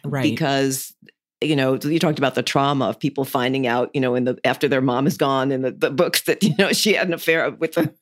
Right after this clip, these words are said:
Speaker 2: <laughs> with a, some guy, a photographer. I, I, I don't, I think kids, no matter how old they are,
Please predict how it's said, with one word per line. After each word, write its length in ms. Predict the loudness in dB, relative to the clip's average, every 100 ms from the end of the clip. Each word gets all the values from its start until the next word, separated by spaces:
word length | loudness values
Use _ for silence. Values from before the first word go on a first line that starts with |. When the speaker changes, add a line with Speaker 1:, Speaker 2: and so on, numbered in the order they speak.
| -4
Speaker 2:
<laughs> 500 | -2 -2 0 0 0
with 200 | -4 -2
a, 180 | -6 -6 -6
some 300 | -2 -2 -4 -10 -20 -2
guy, 300 | 0 2 0
a 80 | 0
photographer. 580 | 0 0 0 0 -4 -6 -14 -16 -20 _
I, 100 | -4 -4
I, 100 | -2
I 60 | 0
don't, 260 | 2 0 -4 _ _ _ _ _ _ -4
I 60 | 0
think 280 | 0 0 -2
kids, 440 | 0 0 -2 -10 _ _ -2
no 100 | 2
matter 200 | 4 4
how 80 | 4
old 220 | 4 4
they 140 | 2 2
are, 280 | 2 0